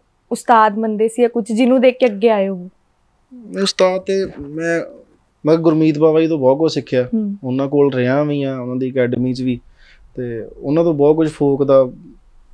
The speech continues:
Speaker 2: ਮਤਲਬ ਕਿ ਵਧੀਆ ਸੀਗਾ ਸਾਰਾ ਕੁਝ, ਉਹਨਾਂ ਦਾ ਵੋਕਲ, ਸਾਰਾ ਕੁਝ ਮਤਲਬ ਕਿ ਸਿੱਖਿਆ ਉਹਨਾਂ ਤੋਂ, ਸਟੇਜਾਂ 'ਤੇ ਵੀ ਕਿਵੇਂ ਪਰਫਾਰਮ ਕਰਨਾ, ਆਡੀਅנס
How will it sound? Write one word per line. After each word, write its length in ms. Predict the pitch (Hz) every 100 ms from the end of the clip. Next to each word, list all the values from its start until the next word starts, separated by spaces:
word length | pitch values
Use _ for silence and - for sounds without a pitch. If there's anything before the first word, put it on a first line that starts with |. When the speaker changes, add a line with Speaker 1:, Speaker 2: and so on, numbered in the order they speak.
| _ -
Speaker 2:
ਮਤਲਬ 140 | 135
ਕਿ 100 | 139
ਵਧੀਆ 560 | 131 202 151 143 170 196
ਸੀਗਾ 220 | 160 147
ਸਾਰਾ 240 | 139 135 143
ਕੁਝ, 140 | 143
ਉਹਨਾਂ 140 | 139
ਦਾ 100 | 139
ਵੋਕਲ, 640 | 135 127 127 151 139 135 120 - -
ਸਾਰਾ 280 | 151 165 190
ਕੁਝ 160 | 190 160
ਮਤਲਬ 160 | 160 156
ਕਿ 80 | 165
ਸਿੱਖਿਆ 320 | 156 - 151
ਉਹਨਾਂ 140 | 143
ਤੋਂ, 80 | 147
ਸਟੇਜਾਂ 420 | 143 147 139 143
'ਤੇ 100 | 143
ਵੀ 120 | 151 151
ਕਿਵੇਂ 260 | 147 143
ਪਰਫਾਰਮ 400 | 139 135 135 135
ਕਰਨਾ, 340 | 131 127 127 123 _ - _ 131
ਆਡੀਅנס 340 | 135 156 156